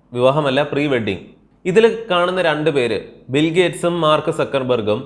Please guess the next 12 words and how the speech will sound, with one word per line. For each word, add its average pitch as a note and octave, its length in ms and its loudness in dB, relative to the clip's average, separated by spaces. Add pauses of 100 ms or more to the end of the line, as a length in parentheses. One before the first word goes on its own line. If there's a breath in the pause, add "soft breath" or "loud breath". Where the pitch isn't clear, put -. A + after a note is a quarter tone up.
(640)
അംബാനിയേക്കാൾ, D3 760 2 (160)
മുകേഷ് C#3 380 0
അംബാനിയേക്കാൾ D#3+ 640 0 (200)
റിച്ച് A2+ 260 -8
ആയിട്ടുള്ള A2+ 340 -2 (340)
ആളുകളാണ്. A#2 540 0 (520)
മുകേഷ് F3 380 2
അംബാനി E3+ 320 0 (160)
തൻ്റെ D3+ 280 0
ഇളയ D#3+ 240 2
മകൻ്റെ D3 340 -2 (160)
പ്രീ C#3 100 0